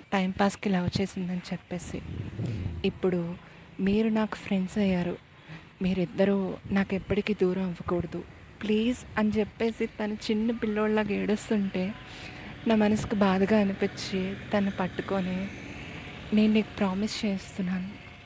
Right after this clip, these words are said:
ఎప్పటికీ నిన్ను వదలను నవీన్" అని చెప్పేసి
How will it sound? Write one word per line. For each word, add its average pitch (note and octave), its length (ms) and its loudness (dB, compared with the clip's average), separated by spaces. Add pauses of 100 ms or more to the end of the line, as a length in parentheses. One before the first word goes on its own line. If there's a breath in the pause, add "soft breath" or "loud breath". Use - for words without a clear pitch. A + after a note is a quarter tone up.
ఎప్పటికీ D4+ 640 -2 (340)
నిన్ను G#3 260 0
వదలను F#3+ 380 0
నవీన్" F#3 420 -2
అని F3 100 -6 (120)
చెప్పేసి F3+ 600 -10